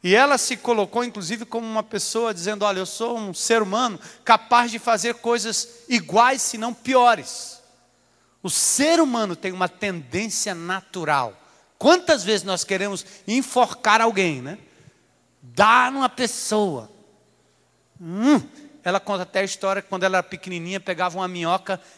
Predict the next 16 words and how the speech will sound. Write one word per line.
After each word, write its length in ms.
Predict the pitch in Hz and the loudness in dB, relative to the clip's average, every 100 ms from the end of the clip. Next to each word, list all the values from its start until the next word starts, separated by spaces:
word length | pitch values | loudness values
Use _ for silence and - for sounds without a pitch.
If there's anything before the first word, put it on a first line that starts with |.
| _ | _
e 80 | 165 | -8
esticava 580 | 165 - 180 - 196 180 | -6 -8 -10 -2 0 0
a 40 | |
minhoca 380 | 175 165 175 - | -2 -2 -2 -4
até 300 | - - 226 | -6 -2 -2
partir 440 | 233 220 180 - 190 | -2 -4 -4 -6 -8
no 100 | 175 | -6
meio. 300 | 147 117 98 _ _ _ _ _ _ _ _ _ _ _ _ _ _ _ _ _ - - - - _ _ _ _ _ _ _ _ _ _ _ _ _ _ _ - | -6 -8 -12 _ _ _ _ _ _ _ _ _ _ _ _ _ _ _ _ _ -16 -16 -16 -20 _ _ _ _ _ _ _ _ _ _ _ _ _ _ _ -8
Criança, 540 | 285 294 320 262 - | 0 4 4 2 -2
né? 100 | 160 | -2
Você 220 | 220 - | -4 -4
pega 340 | 214 - 226 240 | -4 0 2 0
uma, 320 | 240 214 190 - - - - | -2 0 0 -2 -20 -20 -12
uma 220 | 202 208 | -4 -4
barata, 680 | 165 190 165 196 202 - | 2 2 4 2 0 -4
uma, 260 | 190 175 160 | -6 -4 -6